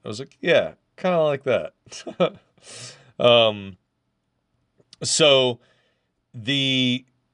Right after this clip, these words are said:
the other part of this was today, so I have a, a guy that I work with, and, uh, he's been having problems with, for example,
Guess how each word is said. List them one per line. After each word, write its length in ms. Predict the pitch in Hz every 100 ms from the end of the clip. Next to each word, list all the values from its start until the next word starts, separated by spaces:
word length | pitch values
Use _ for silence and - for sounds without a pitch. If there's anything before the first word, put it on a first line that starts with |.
| _ 123
the 240 | 113 135
other 180 | 160 165
part 260 | 147 135
of 60 | 120
this 240 | 107 -
was 400 | 110 98 95 92
today, 580 | - 92 107 104 95 110 -
so 180 | -
I 60 | 104
have 200 | 110 101
a, 180 | 95 92
a 220 | 98 87 82
guy 280 | 113 113 107
that 100 | 101
I 60 |
work 260 | 98 95 -
with, 160 | 80 - _ _ _ _ _ -
and, 420 | 107 104 101 92
uh, 440 | 104 95 92 90 - _ _ _
he's 340 | _ - 156 143
been 160 | 139
having 380 | 120 120 107 95
problems 720 | - 123 120 107 101 92 92
with, 180 | 101 98
for 140 | - 98
example, 640 | 87 95 87 92 87 85